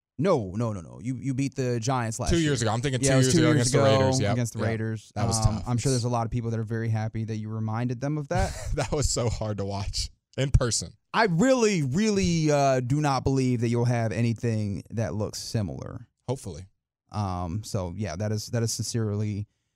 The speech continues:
Speaker 1: very hopeful. Um, I know that somebody on the truckwreck dot com text line, or sorry, not the text line, on the YouTube, William Burney said, "So are we gonna sign Shaq Leonard or what?" Now, one thing I can, can tell you, uh, is he did, uh, Darius Shaquille Leonard did clear waivers today.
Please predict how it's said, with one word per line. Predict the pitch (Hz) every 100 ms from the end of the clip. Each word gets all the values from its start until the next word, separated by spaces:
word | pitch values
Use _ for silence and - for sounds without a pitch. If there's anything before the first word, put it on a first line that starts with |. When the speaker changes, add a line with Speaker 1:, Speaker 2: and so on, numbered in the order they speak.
| _
Speaker 1:
very | 104 131 120 107
hopeful. | 110 82 - 82 -
Um, | 123 117 113 107 107
I | 120 127
know | 127
that | 123
somebody | - 135 127
on | 120 123 123
the | 120 117 110
truckwreck | - 135 131 117
dot | 123 113
com | 127 110
text | 107 135 127 -
line, | 127 127 123 -
or | 127
sorry, | - 131
not | 135
the | -
text | 131 -
line, | 120 117 - -
on | 147
the | 151
YouTube, | 185 - 92
William | 107 135 131
Burney | 143 156 113 110
said, | - 107 85 69 -
"So | - 110 107
are | 110
we | 110
gonna | 113
sign | 113 123 113 107
Shaq | 113 107
Leonard | 110 123 117
or | 90
what?" | 110 143 113 - _ _
Now, | 113 117
one | 135 143
thing | 135
I |
can, | 131 131
can | - 170 147
tell | 156 156
you, | 139 117
uh, | - 117 113 -
is | 123 117 113 - _ _
he | 160 143
did, | 151 165 156
uh, | 139 143 131 120 110 60 - - -
Darius | 113 139 139 131 -
Shaquille | - 135 147 127
Leonard | 131 127 117
did | 135 135 -
clear | - 143 139
waivers | 120 127 123 113 -
today. | - 55 53